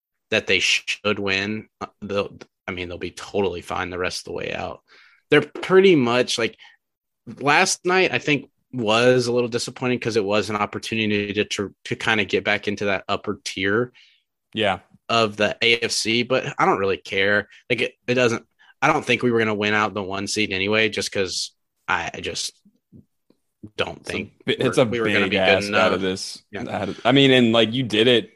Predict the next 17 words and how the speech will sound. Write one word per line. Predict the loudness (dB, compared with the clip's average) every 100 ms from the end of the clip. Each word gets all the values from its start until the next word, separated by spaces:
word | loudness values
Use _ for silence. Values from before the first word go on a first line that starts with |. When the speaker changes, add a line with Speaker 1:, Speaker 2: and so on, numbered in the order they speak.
| _
Speaker 2:
kinda | -8 -4 2 4
last | 6 4 2 -2
year | -2 2 2
with | 2 2
a | 0
lot | 2 0
of, | -2 -6 -6
I |
mean, | -2
you | -2 -6
played | -4 -2 -2
ninety | -2 -4 -4
guys | -2 0 0 0
or | -2
whatever, | -2 -2 -2 -4
but | -2 -4 -4 _ _ _ 2
this, | 4 4 -2